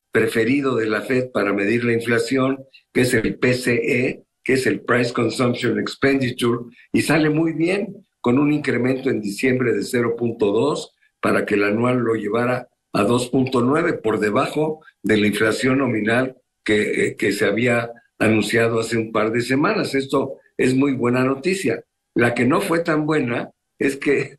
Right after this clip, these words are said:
<laughs> anuncian que realmente el gasto sí tuvo un incremento muy importante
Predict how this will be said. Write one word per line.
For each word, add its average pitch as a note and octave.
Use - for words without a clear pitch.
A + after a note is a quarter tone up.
<laughs> -
anuncian C3
que A2
realmente A#2+
el G#2+
gasto A#2
sí B2
tuvo B2+
un B2
incremento A#2+
muy C3
importante B2+